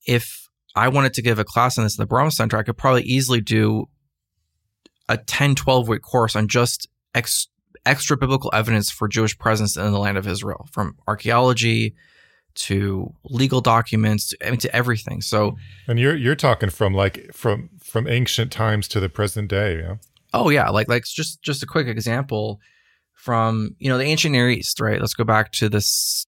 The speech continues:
Speaker 1: ninth to sixth centuries B C E, you know, B C E being B C. So, for example, in an ancient letter from, uh, Tiglath-Pileser the third, he's writing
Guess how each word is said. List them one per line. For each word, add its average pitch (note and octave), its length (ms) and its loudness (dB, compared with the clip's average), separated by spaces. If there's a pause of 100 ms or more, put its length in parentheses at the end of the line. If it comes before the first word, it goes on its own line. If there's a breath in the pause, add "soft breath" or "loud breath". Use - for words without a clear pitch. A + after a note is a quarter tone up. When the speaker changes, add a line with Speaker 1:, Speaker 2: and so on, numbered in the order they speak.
Speaker 1:
ninth A#2+ 460 2
to - 100 -6
sixth - 280 -4
centuries G#2+ 680 0 (360)
B A2+ 200 2
C - 220 0
E, G2 360 -4 (100)
you - 60 -10
know, G2 80 -2
B A2 140 0
C - 160 -2
E G#2+ 160 0
being G2+ 500 -2
B G#2+ 120 -8
C. - 340 -4 (720)
So, A#2 360 0
for - 120 -8
example, B2+ 440 0
in A2+ 320 -4
an A2 140 -4
ancient B2+ 340 -2
letter A#2 280 2
from, G#2 380 -4
uh, G2 440 -6 (120)
Tiglath-Pileser B2+ 1600 -2
the A#2 80 -2
third, A2 560 0 (160)
he's D#3+ 320 -4
writing C#3+ 580 -2